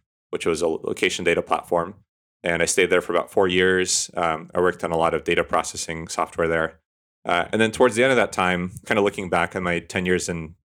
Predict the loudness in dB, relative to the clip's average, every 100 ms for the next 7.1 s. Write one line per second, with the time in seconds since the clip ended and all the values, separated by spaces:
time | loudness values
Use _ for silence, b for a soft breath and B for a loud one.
0 | _ 0 0 0 -4 -2 0 2 0 -2
1 | _ _ _ _ -2 0 2 2 2 0
2 | -2 0 2 0 0 -2 -2 0 2 2
3 | 0 -4 -2 0 2 2 2 0 2 -2
4 | 0 0 0 0 -2 -4 -6 -6 -2 -4
5 | -4 -6 -6 -6 -8 -10 -8 -4 -4 -4
6 | -6 -4 -4 -4 -10 -6 -4 -2 0 0
7 | 0